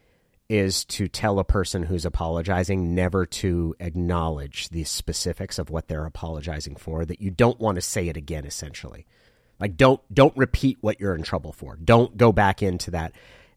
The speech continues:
Apologize, but don't, don't acknowledge it, which is actually a problem.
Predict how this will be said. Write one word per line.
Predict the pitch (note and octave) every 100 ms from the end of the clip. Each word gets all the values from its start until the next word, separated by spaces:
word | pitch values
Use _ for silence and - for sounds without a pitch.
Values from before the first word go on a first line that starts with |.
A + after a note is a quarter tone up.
| _ _ _
Apologize, | G#2+ - F#3 B2+ G2+ F2+
but | - E2+
don't, | A2 G2 - _
don't | - G#2 F#2
acknowledge | F2+ F2+ D#2+
it, | F2
which | G#2+ G2+
is | A2 F2+ - - _
actually | B2 B2+ - A2+ F#2 E2 - _ _ _ -
a |
problem. | - - A2+ F2+ D#2+